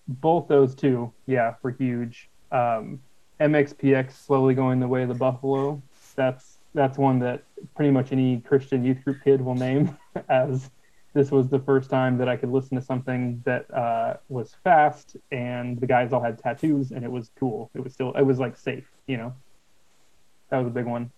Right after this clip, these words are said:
Um, yeah, Thursday, full collapse. I, I genuinely remember thinking,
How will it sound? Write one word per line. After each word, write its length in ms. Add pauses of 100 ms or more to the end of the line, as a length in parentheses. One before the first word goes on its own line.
(140)
Um, 320
yeah, 200
Thursday, 520
full 280
collapse. 600 (680)
I, 260 (240)
I 100
genuinely 560
remember 280
thinking, 540